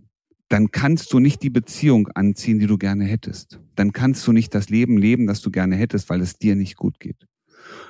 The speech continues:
Das heißt, der erste wichtige Schritt ist, dich selber zu akzeptieren, dich selber so, wie du bist, zu akzeptieren. Und das bedeutet auch mal, in der, in der Achtsamkeit zu sein, für dich selber. Was machst du schon gut? Was ist toll an dir?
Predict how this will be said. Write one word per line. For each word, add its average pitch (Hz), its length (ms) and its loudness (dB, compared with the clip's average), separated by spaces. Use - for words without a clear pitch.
Das 95 160 -2
heißt, 131 160 0
der - 140 -2
erste 160 340 0
wichtige 120 300 -2
Schritt - 180 -6
ist, 113 120 -8
dich 123 160 -4
selber 123 320 0
zu - 100 -8
akzeptieren, 110 480 -2
dich 95 120 -2
selber 117 300 0
so, 131 400 0
wie 101 100 0
du 92 120 2
bist, 95 460 -4
zu - 120 -10
akzeptieren. - 540 -4
Und 90 40 0
das 92 120 -2
bedeutet 92 520 -2
auch 107 120 -8
mal, 107 220 -4
in 104 120 0
der, 92 280 2
in 101 120 -2
der 98 200 -2
Achtsamkeit 120 600 -4
zu - 80 -10
sein, 78 220 -6
für - 140 -2
dich 110 200 -4
selber. 104 480 -4
Was 110 200 -4
machst 131 240 -4
du 120 60 -2
schon 107 220 0
gut? 123 180 0
Was 101 160 -2
ist - 200 -4
toll 131 200 0
an 101 160 -2
dir? 80 180 -8